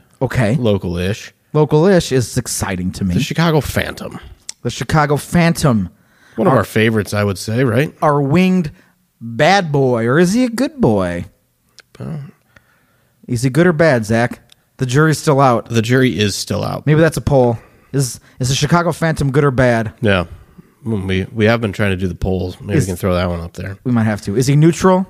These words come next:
Speaker 2: Mm-hmm.
Speaker 1: Or does he just want, want to watch the world burn? Or is he warning us of things?
Speaker 2: Well, uh, yeah, it could be all of those
Speaker 1: Mm-hmm.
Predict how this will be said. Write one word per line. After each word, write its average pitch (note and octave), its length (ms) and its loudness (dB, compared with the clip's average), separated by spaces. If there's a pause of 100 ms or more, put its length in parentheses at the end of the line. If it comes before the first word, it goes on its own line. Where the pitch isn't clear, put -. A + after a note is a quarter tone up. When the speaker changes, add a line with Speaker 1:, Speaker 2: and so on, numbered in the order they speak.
(260)
Speaker 2:
Mm-hmm. G2+ 240 -6 (280)
Speaker 1:
Or B2+ 60 -4
does C3 140 4
he C3 60 4
just B2+ 160 2
want, B2+ 280 2 (100)
want C3 400 2
to B2 80 0
watch A#2+ 400 2
the C#3+ 80 2
world B2 380 0
burn? C3+ 480 2 (680)
Or B2 80 -2
is A#2 100 0
he E3 60 4
warning C#3+ 380 4
us F2+ 120 -4
of F2 100 -8
things? F#2+ 440 -4 (920)
Speaker 2:
Well, - 140 -4 (500)
uh, G#2+ 120 0
yeah, A2+ 160 -2 (200)
it G#2 120 -4
could G2 140 0
be G2 400 2 (600)
all G2 240 0
of A2 60 0
those - 320 -12 (240)
Speaker 1:
Mm-hmm. G2 260 -2